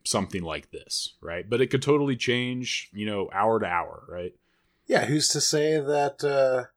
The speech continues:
Speaker 2: you know, I don't want one of those yachts, but I'll just never be able to afford one.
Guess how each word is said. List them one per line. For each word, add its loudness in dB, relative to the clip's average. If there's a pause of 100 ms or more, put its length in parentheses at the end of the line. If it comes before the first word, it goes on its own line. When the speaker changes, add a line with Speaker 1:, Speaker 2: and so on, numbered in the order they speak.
(580)
Speaker 2:
you -6
know, -6
I 4
don't 0
want 0
one 0
of -2
those 0
yachts, 0
but -2
I'll 0
just -4
never 0
be -2
able -2
to -2
afford -4
one. -12